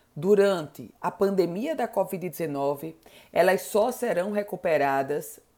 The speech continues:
no intervalo de dez anos. Agora imagine você o estado do Rio Grande do Norte,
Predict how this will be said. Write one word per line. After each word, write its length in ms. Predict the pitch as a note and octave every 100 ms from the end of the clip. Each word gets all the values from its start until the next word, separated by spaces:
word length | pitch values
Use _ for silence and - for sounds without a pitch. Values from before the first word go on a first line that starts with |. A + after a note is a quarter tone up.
| _
no 300 | F3 E3+ D#3+ D3+
intervalo 880 | F#3 F3 E3+ B2 C#3 C#3 C#3 C#3 C3+ _ _ _
de 100 | E3
dez 720 | C3 B2 C#3+ C#3+ G3+ - - _ _ -
anos. 520 | D3 G2 - - - _ _ _ - - -
Agora 280 | E3+ F#3+ B3+
imagine 440 | B3 B3 A#3+ C4
você 600 | A#3 G#3+ G3+ A3+ A#3 C#4+ -
o 120 | A#3
estado 440 | - - F#3 F3
do 100 | E3+
Rio 100 | F3
Grande 340 | D#3+ E3+ D#3+ D#3
do 100 | D3
Norte, 640 | D3+ E3+ G#3 A3 - A3